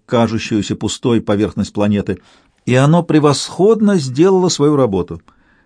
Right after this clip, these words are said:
Прилетавшие корабли уничтожались, а потом перестали прилетать. Планету сочли покинутой и забыли, на что мы и надеялись.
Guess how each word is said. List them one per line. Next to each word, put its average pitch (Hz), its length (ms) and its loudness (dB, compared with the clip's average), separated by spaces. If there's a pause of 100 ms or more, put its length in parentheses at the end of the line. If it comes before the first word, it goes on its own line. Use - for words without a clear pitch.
(540)
Прилетавшие 151 640 2
корабли 110 560 0
уничтожались, 156 960 0 (340)
а 131 100 0
потом 175 280 0
перестали 127 480 0
прилетать. 92 560 -4 (240)
Планету 139 360 0
сочли 107 320 -4
покинутой 143 600 -2
и 127 120 -4
забыли, 127 520 2
на 127 120 4
что 147 200 -2
мы 147 140 0
и - 20 -2
надеялись. 147 580 -2